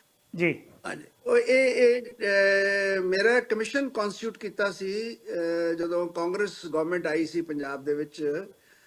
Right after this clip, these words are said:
Speaker 2: ਦੋ ਹਜ਼ਾਰ ਸਤਾਰਾਂ ਦੇ ਵਿੱਚ।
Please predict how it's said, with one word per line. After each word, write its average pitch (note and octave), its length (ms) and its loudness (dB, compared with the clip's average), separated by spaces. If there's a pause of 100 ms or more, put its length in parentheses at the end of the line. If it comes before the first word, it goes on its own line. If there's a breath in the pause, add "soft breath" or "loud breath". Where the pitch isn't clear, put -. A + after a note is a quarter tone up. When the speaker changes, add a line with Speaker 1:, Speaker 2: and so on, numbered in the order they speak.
(300)
Speaker 2:
ਦੋ F#3 280 2
ਹਜ਼ਾਰ G3+ 340 2 (200)
ਸਤਾਰਾਂ G#3+ 520 2
ਦੇ F3 120 2
ਵਿੱਚ। - 380 -6